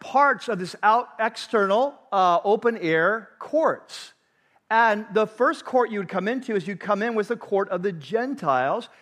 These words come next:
And if, if this, you could be a Jew, Gentile, man, woman, didn't matter. Anyone could come into the court of the Gentiles. But at a certain point, as you,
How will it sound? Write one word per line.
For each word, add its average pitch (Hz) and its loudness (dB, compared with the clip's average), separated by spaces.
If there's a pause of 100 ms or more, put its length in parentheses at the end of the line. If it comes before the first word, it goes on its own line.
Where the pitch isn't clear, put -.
(280)
And 226 0 (220)
if, 214 2
if 196 -8
this, 247 -6
you 254 -2
could 233 -4
be 254 -2
a - 0
Jew, 196 -4
Gentile, 220 0
man, 208 -2
woman, 208 -2
didn't 220 0
matter. 220 -6
Anyone 277 -2
could 226 -4
come 208 4
into 214 -8
the 214 -4
court 170 -2
of 175 -8
the 202 -6
Gentiles. 185 -2
But 233 0
at 240 0
a 226 -8
certain 320 -2
point, 240 2
as 180 -4
you, 226 -8